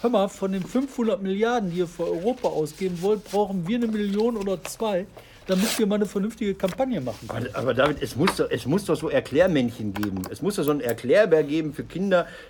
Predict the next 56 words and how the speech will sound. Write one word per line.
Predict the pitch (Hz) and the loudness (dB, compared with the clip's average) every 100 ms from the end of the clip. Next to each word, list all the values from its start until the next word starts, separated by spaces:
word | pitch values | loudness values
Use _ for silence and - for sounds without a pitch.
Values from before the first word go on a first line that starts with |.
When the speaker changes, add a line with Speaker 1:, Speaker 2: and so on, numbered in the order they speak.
| - | 0
Speaker 2:
der | 139 | 2
Speaker 1:
Ja. | |
Speaker 2:
denen | 139 131 | 4 2
sagt: | 170 185 | 0 2
"Hey, | 233 226 220 | 6 8 6
ich | 190 | 4
bin | 175 | 2
der, | 160 151 | 6 6
der | 139 | 4
liebe | 143 170 156 | 0 0 0
Erklärbär, | 131 - 226 196 170 170 165 156 - - | 0 4 6 6 6 4 4 2 -8 -2
äh, | 143 139 | 2 2
Papa, | 185 196 160 | 2 2 4
Mama | 151 180 175 147 | 4 4 4 4
haben | 156 156 | 2 0
jetzt | - | -2
vielleicht | 151 139 | 0 0
ein | 139 | 0
bisschen | 147 151 139 | -2 -2 -2
Sorgen, | 143 196 208 185 165 | 2 4 4 2 2
wir | 151 | 2
haben | 151 | 2
euch | 143 143 | 2 2
alle | 135 | 0
lieb, | 135 175 180 | 0 -2 0
alles | 147 - | 2 2
wird | 139 113 | -2 -4
gut" | 220 277 | -2 0
oder | 127 104 | 0 -2
sowas. | 110 117 | -2 0
Das | 156 - | 0 0
gibt | 349 - - | -4 -2 -2
es | 349 294 | 0 2
nicht, | 262 247 220 - | 4 6 6 4
das | 208 - | 2 2
gibt | 285 302 | -2 -2
es | 349 262 214 | 0 0 0
nicht. | 175 - - | 0 0 -6
Speaker 1:
Ja. | 135 | 0
Speaker 2:
So, | 165 - - | 0 0 -4
und | 147 | 2
jetzt, | 285 285 - - - - _ _ _ _ _ - | 2 2 -8 -18 -20 -20 _ _ _ _ _ -2
weil | 226 247 | 4 6
Wochenende | 220 233 208 202 | 6 6 4 4
ist, | 190 - - - - | 2 0 -14 -20 -10
will | - 185 | -4 0
ich | |
noch | 180 | 2
ein | 165 | 2
bisschen | 170 156 | 0 -2
gute | 151 151 | 0 4
Laune | 135 123 | 6 6
verbreiten. | 113 92 95 98 92 - - | 2 -2 -2 -4 -8 -12 0
Ähm, | - 143 143 | 6 6 6
Speaker 1:
Ich | 143 | 2
auch. | 143 | -2